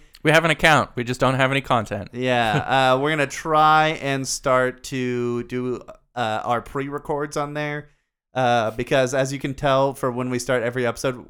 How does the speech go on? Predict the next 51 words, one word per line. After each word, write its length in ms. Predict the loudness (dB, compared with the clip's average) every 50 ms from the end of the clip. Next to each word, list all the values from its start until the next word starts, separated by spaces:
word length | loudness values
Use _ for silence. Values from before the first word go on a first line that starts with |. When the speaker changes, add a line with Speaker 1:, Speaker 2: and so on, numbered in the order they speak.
| -16 _
Speaker 2:
we're 80 | -4 0
always 400 | 2 2 2 2 0 -4 -8 -12 _ _ _ _ _
starting 380 | -18 -6 -4 -2 -2 -2 -4
hot. 320 | -4 -4 -4 -4 -4 -8 -14 _ _ _ _ _ _ _ _ -4
<laughs> 640 | -4 -4 -6 -10 -14 -18 -10 -8 -8 -8 -6 -4 -4
Speaker 1:
There's 260 | -4 -2 -2 -2 -2
a 60 | 0
little 180 | 0 0 0 0
bit 100 | 0 -2
of 60 | -2
hotness. 380 | -2 -2 -4 -4 -6 -8 -6 -4
Speaker 2:
Yeah, 320 | -2 0 0 0 0 -2
exactly. 720 | -4 -4 -6 -6 -4 -4 -4 -4 -4 -4 -6 -6 -6 -6 -6
But, 320 | -2 2 4 4 6 6
uh, 300 | 6 6 6 6 6 4 4
if 80 | 2
you 80 | 0 0
have 100 | 0 0
any 120 | -2 -4
suggestions, 880 | -6 -6 -2 0 0 0 0 -2 -4 -6 -4 -6 -8 -8 -10 -12 -12 -14 _
let 200 | 0 0 0 0
us 100 | 0 -2
know. 360 | -2 0 0 2 2 0 -2 -2 -6
If 120 | -8 -8 -8
you 120 | -8 -6
like 240 | -2 -2 -2 -2 -2
our 60 | -6
content, 480 | -6 -4 -4 -4 -4 -4 -6 -8 -6 -6
let 160 | -6 -6 -6
us 120 | -6 -6 -6
know. 260 | -4 -4 -4 -4 -6 -12 -20 _ _ _
And 320 | -2 0 2 2 2 0 0
as 220 | 0 0 0 2 0
I 60 | 2
always 240 | 2 2 0 0 0
say, 360 | 0 0 2 2 0 -2 -6 -12 _ _ _ _ _ _
listen 220 | -4 -2 -2 -2 -2
to 120 | -2 -2 -2
it 40 |
in 60 | -2 -2
a 40 |
car 260 | 0 4 4 4 4 4
with 120 | 2 -4
your 80 | -6 -4
friend 320 | 0 0 0 0 0 -2
and 480 | -4 -4 -4 -4 -4 -4 -4 -6 -6 -6
strap 260 | -4 -2 -2 -2 -2
their 120 | -6 -6
ears 200 | -4 -4 -2 0
open, 300 | 0 0 0 -2 -4 -4 -4
their, 540 | -4 -4 -4 -4 -6 -6 -8 -8 -10 -12